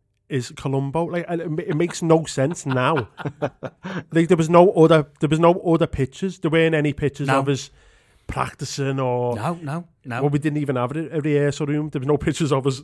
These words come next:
Speaker 1: sitting on the edge of your bed. <laughs> Like, oh, th-, th-, there's nothing.
Speaker 2: Well, actually,
Speaker 1: But
Speaker 2: uh,
Speaker 1: not even,
Speaker 2: that's
Speaker 1: like,
Speaker 2: a
Speaker 1: a
Speaker 2: good
Speaker 1: pic-,
Speaker 2: point.
Speaker 1: not even a picture of, like, the pub.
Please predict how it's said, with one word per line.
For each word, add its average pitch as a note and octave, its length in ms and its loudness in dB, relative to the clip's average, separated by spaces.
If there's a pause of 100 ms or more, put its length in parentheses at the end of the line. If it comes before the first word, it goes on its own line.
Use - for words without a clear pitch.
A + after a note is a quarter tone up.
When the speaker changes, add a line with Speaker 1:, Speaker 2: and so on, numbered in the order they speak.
Speaker 1:
sitting - 400 -8
on C3 100 -4
the B2+ 100 2
edge A#2+ 180 -4
of B2 60 -2
your B2+ 220 2
bed. C#3+ 300 0 (160)
<laughs> - 120 -20
Like, D#3 260 -4
oh, E3+ 180 4
th-, C#3+ 280 -6 (200)
th-, D#3+ 200 -2 (140)
there's D3 180 -8
nothing. C#3 480 0 (160)
Speaker 2:
Well, G#3 120 -10
actually, A#3 280 -8 (160)
Speaker 1:
But F#3 100 0
Speaker 2:
uh, G3+ 40 4
Speaker 1:
not G3+ 220 4
even, G3+ 180 -2
Speaker 2:
that's F#3+ 120 0
Speaker 1:
like, G3+ 80 0
Speaker 2:
a - 20 -4
Speaker 1:
a - 40 -4
Speaker 2:
good - 0 -
Speaker 1:
pic-, F3+ 100 2
Speaker 2:
point. G3+ 240 -4
Speaker 1:
not F#3 160 0
even F#3+ 200 -2
a F3+ 40 -4
picture E3+ 320 -4
of, D#3 80 -2
like, D3 220 -4 (600)
the D3+ 120 6
pub. D3+ 380 0